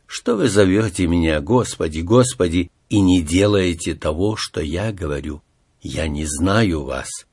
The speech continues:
Сёстры, братья, мы же с вами христиане. Мы помним о соборной молитве, где двое или трое собраны для того, чтобы такой малый собор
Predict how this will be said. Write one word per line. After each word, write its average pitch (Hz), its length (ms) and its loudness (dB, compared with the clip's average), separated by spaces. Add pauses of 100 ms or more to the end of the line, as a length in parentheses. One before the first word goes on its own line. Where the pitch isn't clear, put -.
(300)
Сёстры, 135 360 -4
братья, 85 640 0 (100)
мы 123 240 4
же 131 240 0
с - 160 -8
вами 95 360 2
христиане. 73 840 -6 (460)
Мы 90 240 2
помним 113 800 4 (180)
о 92 80 2
соборной 107 720 0
молитве, 85 800 0 (240)
где 78 320 -2
двое 92 560 -2
или 90 160 -2
трое 92 480 0
собраны 90 540 0
для 80 200 -2
того, 104 380 2
чтобы 95 340 0
такой 135 540 4
малый 151 520 4
собор 92 760 2